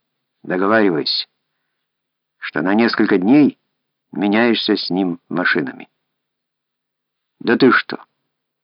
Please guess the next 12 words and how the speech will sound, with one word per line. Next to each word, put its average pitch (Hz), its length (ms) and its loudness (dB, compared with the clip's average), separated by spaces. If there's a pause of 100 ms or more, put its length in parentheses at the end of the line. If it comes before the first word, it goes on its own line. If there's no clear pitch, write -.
(480)
Валька 113 400 2
лихач. 131 640 0 (500)
Ему 92 160 -2
нельзя 104 440 2
садиться 95 460 -2
за 110 180 2
руль 104 180 4
хорошей 95 500 0
машины. 85 420 -4 (1200)
Хочешь, 143 440 2
я 110 160 2
позвоню? 98 540 0